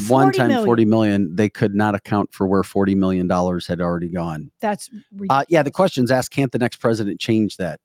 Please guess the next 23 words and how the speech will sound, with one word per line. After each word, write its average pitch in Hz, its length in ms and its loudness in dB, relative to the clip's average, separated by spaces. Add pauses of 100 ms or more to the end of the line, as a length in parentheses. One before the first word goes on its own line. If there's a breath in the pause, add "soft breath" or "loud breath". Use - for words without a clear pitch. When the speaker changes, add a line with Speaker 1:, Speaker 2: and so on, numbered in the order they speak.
Speaker 1:
I 117 120 -2
don't 160 120 0
know. 123 240 0 (720)
I 117 80 2
just 123 220 -2
know 127 80 2
that 117 160 0
it 120 40 0
would 110 180 -4
be 117 200 4
one 113 180 0
of 110 40 -4
those, 107 240 -2
but 117 140 0
here's 131 220 -2
the 113 80 0
problem. 131 300 -2 (580 loud breath)
If 117 380 -2
you 117 120 -2
could 117 140 -2
do 113 100 2
an 104 60 0
executive 104 840 -2